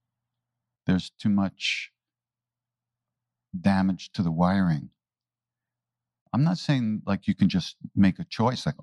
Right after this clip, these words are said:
"Now I'm gonna trust myself." Uh-uh. No, no, no. It's not easy. We're all so damaged,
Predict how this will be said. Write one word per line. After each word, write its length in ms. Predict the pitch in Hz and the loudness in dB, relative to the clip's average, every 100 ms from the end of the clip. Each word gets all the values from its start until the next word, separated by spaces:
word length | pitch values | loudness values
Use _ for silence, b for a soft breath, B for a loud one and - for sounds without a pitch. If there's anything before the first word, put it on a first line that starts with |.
| _ | _
"Now 240 | 80 92 95 | 0 2 2
I'm 80 | |
gonna 220 | 92 82 71 | 0 -4 -4
trust 340 | - 117 - | -2 -2 0
myself." 380 | - - 64 - | 0 0 -4 0
Uh-uh. 680 | - - _ 92 120 113 76 - _ _ _ _ _ _ _ _ _ _ _ _ _ _ _ _ | -2 -2 _ -2 0 0 -4 -10 _ _ _ _ _ _ _ _ _ _ _ _ _ _ _ _
No, 220 | 85 98 | 0 0
no, 180 | 120 110 | 0 0
no. 440 | 113 107 110 107 80 | 0 0 0 -2 -4
It's 180 | - - | -6 -2
not 220 | 95 107 | 0 2
easy. 440 | 101 120 - 151 - _ _ _ _ _ _ _ _ _ _ _ | 0 0 -4 -6 -8 _ _ _ _ _ _ _ _ _ _ _
We're 220 | - 90 - | -4 -2 0
all 280 | 104 120 | 0 0
so 420 | 135 - 104 117 123 | -2 -6 -4 -2 -2
damaged, 680 | 98 95 90 76 - - | 0 0 2 0 -4 -12